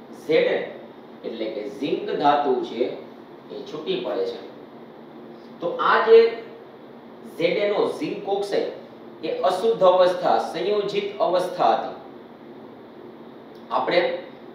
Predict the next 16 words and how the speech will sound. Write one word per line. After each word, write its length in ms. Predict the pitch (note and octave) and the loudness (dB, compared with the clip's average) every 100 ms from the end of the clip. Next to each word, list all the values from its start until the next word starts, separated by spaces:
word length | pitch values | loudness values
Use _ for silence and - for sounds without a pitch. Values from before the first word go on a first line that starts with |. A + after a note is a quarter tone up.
| - D3 | -12 -4
એમાંથી 360 | D3+ E3 E3 | -2 -2 -2
ધાતુ 320 | - D3 F#3+ | 2 2 2
કઈ 180 | G3 G3 E3+ | 0 0 0
છે? 80 | - | 0
zinc. 220 | - E3+ - - - - - | -2 -4 -6 -10 -16 -18 -12
તો 100 | A2 - | -12 -4
ઝિંક 280 | E3+ F#3+ G3+ | -4 -2 4
ધાતુનું 420 | E3+ - F#3 F3+ | 6 6 0 -2
શું 160 | G3 F#3+ | -4 0
કરવાનું 380 | F3+ F3+ F3 D#3 | 2 2 2 -2
છે? 80 | D#3+ - - - - - | -6 -8 -12 -18 -18 -8
નિષ્કર્ષણ. 580 | C3+ D3+ - F3 E3+ F3 E3+ - - - | -4 -4 0 0 2 -2 -4 -10 -16 -12
અને 100 | - | -6
નિષ્કર્ષણ 600 | - F#3+ - A3 G#3+ G3+ | -2 0 4 4 4 -2
કરવું 340 | G3+ A3+ A3 E3+ | 4 6 6 6
છે 140 | - | 2